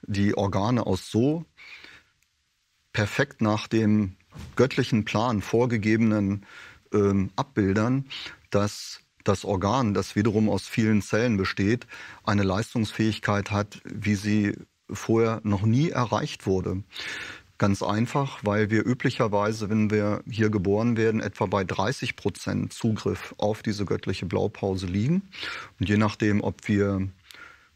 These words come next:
unser Bewusstsein weiterentwickeln, äh, in die positive Richtung einer Entwicklung, ähm, gehen oder ob wir uns eben von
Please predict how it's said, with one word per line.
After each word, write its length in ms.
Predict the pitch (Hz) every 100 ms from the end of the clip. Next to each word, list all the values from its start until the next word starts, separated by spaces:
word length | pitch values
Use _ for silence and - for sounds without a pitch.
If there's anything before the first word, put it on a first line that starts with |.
| _
unser 300 | 104 98 95
Bewusstsein 920 | 98 92 131 - - 110 113 107 104
weiterentwickeln, 1200 | 104 107 120 101 104 107 - 107 101 98 98 95 - _ _ - - -
äh, 240 | 95 92 -
in 100 | 101
die 80 | 90
positive 720 | - 120 127 104 123 107 104
Richtung 600 | 110 - 110 104 98 - - - -
einer 260 | 107 101
Entwicklung, 640 | 95 - 107 110 104 101 - -
ähm, 320 | 104 101 104
gehen 460 | 92 104 104 98 98 - - - - -
oder 280 | 98 104
ob 180 | 87 -
wir 80 | 98
uns 240 | 98 92
eben 360 | - 101 98 92
von 480 | - 98 95 95